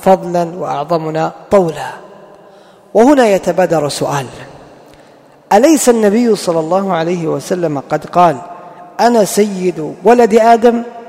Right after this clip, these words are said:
وقال: "قوموا إلى سيدكم"،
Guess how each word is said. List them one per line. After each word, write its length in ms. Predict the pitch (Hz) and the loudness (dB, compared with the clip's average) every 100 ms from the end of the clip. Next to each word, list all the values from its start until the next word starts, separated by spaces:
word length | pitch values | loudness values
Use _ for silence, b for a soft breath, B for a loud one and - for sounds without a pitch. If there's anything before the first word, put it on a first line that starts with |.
| - - - - - - - - - 240 240 _ 233 240 _ _ _ _ _ _ _ | -20 -20 -20 -20 -20 -20 -20 -20 -20 -20 -20 _ _ _ _ _ _ _ _ _ _
وقال: 1160 | 156 160 160 160 151 - - - 220 240 254 202 - - | -4 0 2 0 -2 -12 -20 -6 2 4 4 0 -14 -4
"قوموا 360 | 247 262 262 | 0 2 0
إلى 220 | 254 226 214 | 0 2 2
سيدكم"، 720 | - 214 226 254 262 220 165 | 2 -2 -2 -2 0 0 -2